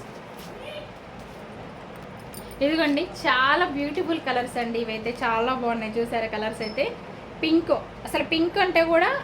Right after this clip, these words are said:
ఇది మెరూన్ పింక్ మిక్సింగ్ తోటి వచ్చింది బార్డరు. పళ్ళు ఇలాగే వస్తుంది, ఇందాక చూపించాను కదా, బ్లౌజ్ కూడా అదే మోడల్ వస్తుంది. క్లాత్ అయితే ఇంకా చెప్పవలసిందే లేదు. మీరు ఒక్కసారి చూసారంటే మీరే ఇంకా కూడా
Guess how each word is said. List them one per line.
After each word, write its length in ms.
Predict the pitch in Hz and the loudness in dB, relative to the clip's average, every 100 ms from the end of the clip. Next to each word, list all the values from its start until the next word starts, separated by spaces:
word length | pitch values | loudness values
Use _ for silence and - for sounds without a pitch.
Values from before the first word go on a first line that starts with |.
| 262 | -4
ఇది 140 | 269 | 0
మెరూన్ 540 | 285 285 302 392 466 339 | 4 6 6 4 2 0
పింక్ 240 | 311 294 | 0 2
మిక్సింగ్ 680 | 277 277 - 370 320 302 294 | 2 0 0 2 4 4 0
తోటి 340 | 262 269 359 | 0 0 0
వచ్చింది 380 | 240 - 247 220 | 0 -2 -4 -2
బార్డరు. 540 | 214 214 214 233 302 - - - - - | -2 0 2 2 0 -4 -12 -14 -4 4
పళ్ళు 240 | 320 370 | 6 8
ఇలాగే 400 | 370 349 320 311 | 6 6 4 4
వస్తుంది, 400 | 302 302 294 302 | 4 2 0 2
ఇందాక 300 | 302 277 277 | 4 2 2
చూపించాను 360 | 285 285 302 262 | 0 0 0 0
కదా, 220 | 254 339 453 | 2 0 0
బ్లౌజ్ 320 | 254 254 247 | 4 6 6
కూడా 140 | 254 240 | 4 2
అదే 140 | 233 | 2
మోడల్ 280 | 226 214 208 | -2 -2 -4
వస్తుంది. 460 | 202 208 202 285 453 - - - | -4 -6 -4 -4 -6 -12 -14 -2
క్లాత్ 300 | 269 277 302 | 4 4 4
అయితే 160 | 277 294 294 | 2 4 2
ఇంకా 120 | 262 233 | 2 -2
చెప్పవలసిందే 600 | 240 254 254 254 262 247 233 | -2 2 2 2 0 2 2
లేదు. 180 | 214 262 359 254 | 0 0 -2 -2
మీరు 160 | 262 254 | 0 0
ఒక్కసారి 480 | - 339 349 294 302 294 330 | 2 2 6 4 4 2 2
చూసారంటే 640 | 349 381 349 302 285 294 330 | 2 4 4 4 2 2 2
మీరే 220 | 294 302 320 285 | 4 2 2 2
ఇంకా 160 | 302 302 | 2 0
కూడా 160 | 285 | 0